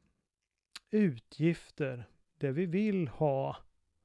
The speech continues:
eller vill ha mer av eller annorlunda av. Mat, bostad, mobiltelefon, dator, bil, utbildning, aktier, ett bra liv, vad det kan vara. Skulder,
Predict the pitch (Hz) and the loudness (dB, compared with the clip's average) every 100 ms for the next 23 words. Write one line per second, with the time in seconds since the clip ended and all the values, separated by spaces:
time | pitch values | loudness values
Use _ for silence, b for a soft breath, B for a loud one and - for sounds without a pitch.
0 | _ _ _ _ _ _ _ 143 135 135 | _ _ _ _ _ _ _ -6 -2 -2
1 | 139 135 143 151 165 151 135 127 127 131 | 0 0 2 4 4 2 0 -4 -8 -8
2 | 160 139 131 123 131 135 147 127 120 117 | -4 -2 -2 -4 -4 -2 -4 -4 -8 -12
3 | 123 135 156 - 139 135 147 135 - 135 | -10 -8 -10 -12 -6 -4 -4 -6 -10 -8
4 | 127 139 131 135 131 147 139 127 - 131 | -4 -4 -4 -6 -2 -2 -4 -6 -10 -10
5 | 123 143 131 127 123 139 135 - 139 123 | -8 -8 -8 -8 -8 -8 -8 -10 -10 -6
6 | 131 127 127 127 - 135 127 135 120 - | -4 -4 -4 -8 -8 -8 -6 -6 -8 -14
7 | - 139 139 - 139 131 131 127 127 123 | -18 -14 -14 -6 -4 -2 -4 -6 -8 -10
8 | 123 - 135 127 131 _ _ _ _ _ | -12 -10 -8 -8 -12 _ _ _ _ _
9 | _ _ _ _ _ _ _ _ _ _ | _ _ _ _ _ _ _ _ _ _
10 | _ _ - b b b b b b _ | _ _ -20 b b b b b b _
11 | - - - 185 156 131 143 165 139 | -20 -4 6 6 6 2 4 4 4